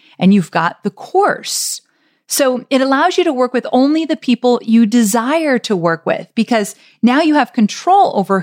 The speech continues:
who and how many. So my student, Lisa Hayem of Well Necessities, does an excellent job of integrating one-on-one coaching into her digital course offer.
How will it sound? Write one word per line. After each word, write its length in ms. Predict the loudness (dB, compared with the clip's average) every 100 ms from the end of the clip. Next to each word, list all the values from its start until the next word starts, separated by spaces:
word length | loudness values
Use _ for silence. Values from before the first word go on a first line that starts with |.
| -2
who 460 | 0 2 2 0 -2 _ _ -2
and 120 | -2
how 160 | 0 4
many. 480 | 4 4 0 -4 -12 _ _ _ _ _ _
So 160 | -4 -2
my 200 | 0 0
student, 580 | -4 -4 -2 0 -2 -4 _ _ 0
Lisa 300 | 0 0 -4
Hayem 540 | -2 0 2 2 0 -2 -20 -6
of 240 | -2 -2 -4
Well 500 | -4 -2 0 2 2
Necessities, 880 | 2 0 -2 -4 -4 -4 -4 -4 -4
does 180 | -2 0
an 120 | -2 -2
excellent 420 | -6 -4 -2 0
job 240 | 0 0 -2
of 140 | -4
integrating 580 | 0 2 2 0 4 4
one-on-one 460 | 4 2 4 4 2
coaching 580 | 0 -2 -2 -2 -4 -6 -16 -6
into 240 | 0 0
her 200 | 0 0
digital 440 | 0 0 -2 -2 -4
course 340 | -2 -4 -2 -2
offer. 500 | -2 -2 -10 -12